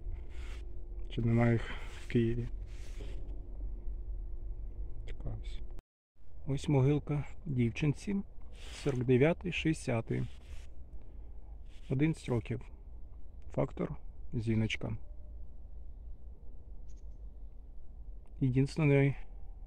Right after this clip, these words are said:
любимої радості, дорогая доченька. Теж така могилка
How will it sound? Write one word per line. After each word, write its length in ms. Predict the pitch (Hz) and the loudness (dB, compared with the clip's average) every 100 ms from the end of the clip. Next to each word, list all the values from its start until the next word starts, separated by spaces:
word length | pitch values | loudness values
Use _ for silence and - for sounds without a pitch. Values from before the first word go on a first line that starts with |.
| - - - - | -10 -12 -6 0
любимої 600 | 117 120 123 135 127 117 | 4 6 8 8 6 2
радості, 500 | 120 107 120 - 175 | 0 0 -2 -2 -2
дорогая 600 | 156 139 131 120 147 147 139 - - - - - - - - - - - | 0 2 2 2 2 2 0 -6 -8 -6 -6 -6 -8 -12 -12 -10 -8 -4
доченька. 680 | 120 113 - 120 - 113 120 - - - - - - - - - - - - - - - | -2 0 0 -2 0 -2 -4 -6 -8 -6 -6 -8 -8 -10 -10 -10 -10 -10 -8 -8 -6 -2
Теж 200 | 113 - | -2 -2
така 200 | - - | -2 0
могилка 420 | 117 117 117 117 | 4 4 2 0